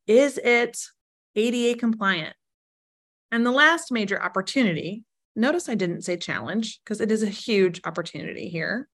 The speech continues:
is that you need to give your customers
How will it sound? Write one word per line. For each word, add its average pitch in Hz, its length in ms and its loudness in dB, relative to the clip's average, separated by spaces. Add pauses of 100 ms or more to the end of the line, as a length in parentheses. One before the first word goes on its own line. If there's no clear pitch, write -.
(640)
is 196 80 -12
that 233 160 2
you 233 220 6
need 370 180 0
to 311 80 0
give 185 240 -2
your 196 140 2
customers 220 640 0